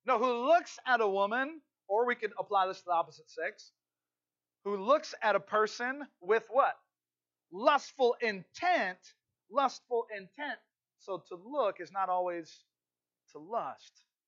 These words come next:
In fact, there is a very helpful organization that helps people,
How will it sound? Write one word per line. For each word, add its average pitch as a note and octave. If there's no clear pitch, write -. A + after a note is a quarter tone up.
In C#3
fact, F3
there E3+
is E3
a D3+
very D#3+
helpful F3+
organization F3+
that D3
helps G3+
people, G#3+